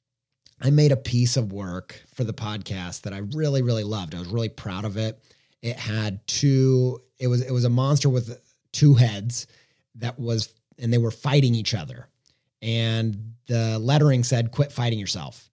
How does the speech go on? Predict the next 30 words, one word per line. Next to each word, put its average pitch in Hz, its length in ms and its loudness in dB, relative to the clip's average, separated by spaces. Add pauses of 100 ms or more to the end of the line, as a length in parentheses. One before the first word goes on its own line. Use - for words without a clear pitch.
And 127 80 -6
I 143 60 0
was 151 120 2
really 196 200 2
proud 139 400 -2
of 107 140 -2
it 107 160 -10
because 113 400 -2
I 113 60 -2
felt 139 280 -4
like 143 260 -2
the 123 100 -4
symbol 160 720 2
and 117 140 0
the 113 160 -6
archetype 120 800 0
of 127 220 0
the 123 100 2
two-headed 120 580 2
monster 117 640 -2 (340)
kinda 139 180 0
perfectly 147 680 -2
captures 135 880 0 (300)
how 135 640 2
we 131 320 2
all 143 440 2
are, 127 380 2
in 139 200 2
a 135 60 4
way, 127 640 2